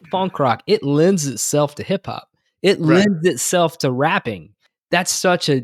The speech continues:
Speaker 1: e-, e-, an easy
Speaker 2: Right.
Speaker 1: collaboration or marriage to me. I think that's what needs to happen. I think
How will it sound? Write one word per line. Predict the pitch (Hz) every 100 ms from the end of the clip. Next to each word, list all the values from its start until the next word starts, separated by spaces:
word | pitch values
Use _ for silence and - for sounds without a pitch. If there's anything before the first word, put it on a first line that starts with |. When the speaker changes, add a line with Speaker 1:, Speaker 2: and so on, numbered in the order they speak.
| -
Speaker 1:
e-, | 147 -
e-, | 147 -
an | 135 139
easy | 151 160 143 139 131 120 110 - _ _ _ _ _ _ -
Speaker 2:
Right. | -
Speaker 1:
collaboration | 131 131 131 131 143 139 117
or |
marriage | 113 131 135 131 110 -
to | 131
me. | 127 123 113 - _ _ _ _
I | 160
think | 202 214
that's | 214 -
what | 202 175
needs | 185 151
to | 131
happen. | - 165 - 104 98 107 -
I | 127
think | 120 151 -